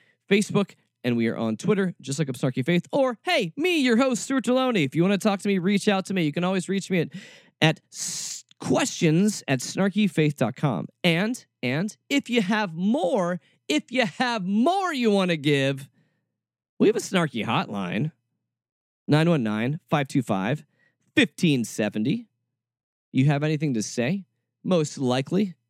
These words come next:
<laughs> it'll show up on the air either way. But I got done all my housekeeping early on. So for those that are longtime listeners, you realize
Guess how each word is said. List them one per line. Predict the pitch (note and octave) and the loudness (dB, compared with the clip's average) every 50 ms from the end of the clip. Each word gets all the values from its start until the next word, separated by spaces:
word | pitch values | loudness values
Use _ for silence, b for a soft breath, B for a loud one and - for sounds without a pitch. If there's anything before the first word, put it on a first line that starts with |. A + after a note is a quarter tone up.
| - D3+ - | 2 2 2
<laughs> | - - - - - - - | 0 -12 -18 -18 -8 0 2
it'll | D4+ C4 A3 G3+ F3 | 2 4 4 2 -2
show | - - - G#3+ F3 D#3+ | -2 -2 0 0 2 2
up | C#3+ - | 0 0
on | D3+ B2+ B2 | -2 0 0
the | B2 A#2+ A#2 | 2 2 2
air | A2+ A#2 B2 D3+ D#3 A3+ _ _ - | 2 0 0 -2 -2 -4 _ _ -2
either | - F#3 E3 D3 C3 A2 A#2 A2+ A2 | 2 4 4 4 4 2 2 0 0
way. | G2+ G2 F#2 G2 A#2 - F#3 b b b b b b b b b b _ _ _ - | 0 0 0 0 -2 -2 -4 b b b b b b b b b b _ _ _ 4
But | - E4+ - - - - - - _ _ _ _ _ _ _ _ _ _ _ _ _ _ _ _ _ _ _ _ _ _ _ _ _ _ _ _ _ _ _ _ - | 4 4 4 -2 -8 -16 -18 -20 _ _ _ _ _ _ _ _ _ _ _ _ _ _ _ _ _ _ _ _ _ _ _ _ _ _ _ _ _ _ _ _ -4
I | - F#3+ C4 | 0 0 0
got | C4+ G#3 A3 F3 D3+ | 2 2 0 0 0
done | - D#3 C3+ B2 A#2 | 0 0 0 0 0
all | - - C3 B2+ | 0 0 0 0
my | A#2+ A#2 G#2+ | 0 -2 -2
housekeeping | - B2+ B2 C3 C3+ - - - A2+ A2 - G#2 G2 - | -2 -4 -4 -4 -4 -6 -4 -4 -4 -2 -2 -4 -6 -4
early | - A#2 A#2+ A#2 A#2 G#2+ | -4 -4 -2 0 0 -2
on. | F#2+ F2 E2 D2+ | -2 -4 -6 -8
So | - - D3+ C#3+ | -10 -8 -8 -6
for | D#3 E3+ | -4 0
those | F#3 A#3+ C4 C#4 C4+ | 0 0 0 0 -2
that | C#4 B3 | -2 -2
are | A3+ G3+ | 0 0
longtime | F#3+ F#3 F#3 F3+ E3 F3+ D3+ C#3+ | 0 -2 -2 -2 -2 -2 -2 0
listeners, | C#3 C3+ B2+ A#2+ - A2+ G2+ G#2 B2 | 0 -2 -2 -4 -4 -4 -4 -4 -4
you | E3 F#3+ | -4 -2
realize | E3+ D#3+ C#3 B2+ B2 A#2 A2+ A2+ A2 G#2+ - | -2 0 0 0 0 -2 -2 -2 -4 -6 -8